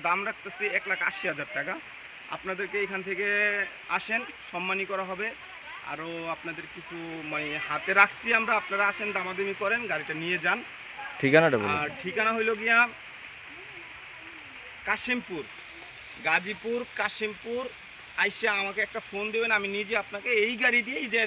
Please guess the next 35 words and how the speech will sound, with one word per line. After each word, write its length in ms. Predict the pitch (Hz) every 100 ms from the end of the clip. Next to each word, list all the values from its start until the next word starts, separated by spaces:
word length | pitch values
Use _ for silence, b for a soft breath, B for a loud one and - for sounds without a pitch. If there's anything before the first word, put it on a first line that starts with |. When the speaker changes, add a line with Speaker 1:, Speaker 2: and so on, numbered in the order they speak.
| 208
Speaker 1:
রিসিভ 240 | 202 196 -
করে 140 | 151 135
নিয়ে 140 | 127
আসবো। 200 | 113 - - - - - - - 165
গাড়িটা 260 | 190 214 220
আপনি 140 | 220 226 -
চালায়ও 380 | 233 247 247 240
দেখতে 200 | 233 240 240
পারবেন, 260 | 254 285 - - - - - - -
সব 120 | 196 233
কিছু 140 | 202 208
বুঝতে 220 | 220 - 226
পারবেন 220 | 233 247 233
যে 60 | 226 -
কি 120 | 214 220 220 208
আছে, 180 | 202 214 208
কি 80 | 202 196
আসে 160 | 190 196 190
বিষয়। 260 | - 226 339 - - - - -
গাড়িটার 300 | 160 170 185 165
দাম 100 | 180 185
রাখতেছি 380 | 190 - 180 190 - 160
এক 60 | -
লাখ 80 | 170 -
আশি 140 | - 180
হাজার 160 | 156 160 -
টাকা। 180 | 170 220 - - - - -
এখানে 240 | 143 170 180 170
আরও 140 | 156 160 180 - -
ছাড় 220 | 165 160 175
আছে, 200 | - 190 226 - - - -
আপনারা 240 | - 160 160 160
আসেন, 180 | 180 175
সরাসরি 400 | 170 160 165 170 160
গাড়িটা 240 | 156 156